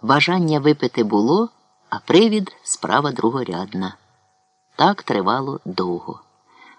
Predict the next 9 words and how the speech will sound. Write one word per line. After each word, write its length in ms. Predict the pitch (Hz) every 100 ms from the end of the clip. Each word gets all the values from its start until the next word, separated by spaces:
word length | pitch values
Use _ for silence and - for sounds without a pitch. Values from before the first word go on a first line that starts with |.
| _
Коли 240 | - 156
вже 160 | 220 180
вичерпались 640 | 160 196 170 143 120 117 113
всі 240 | - 185
приводи 460 | - 147 147 113 104
влаштовувати 680 | 107 110 - 147 120 113 95
пиятики 580 | 104 110 127 104 -
в 80 | 92
Києві, 520 | - 151 170 160 151